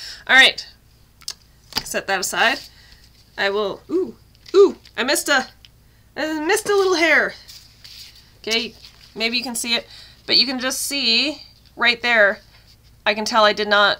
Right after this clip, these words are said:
get that little corner, so I'm just gonna take my heat gun and finish that corner.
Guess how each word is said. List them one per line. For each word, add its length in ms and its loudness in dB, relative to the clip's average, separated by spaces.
get 300 0
that 260 6
little 160 2
corner, 320 6
so 240 6
I'm 180 6
just 160 6
gonna 120 6
take 200 8
my 100 8
heat 280 8
gun 300 8
and 180 -4
finish 220 -6
that 180 -8
corner. 360 -8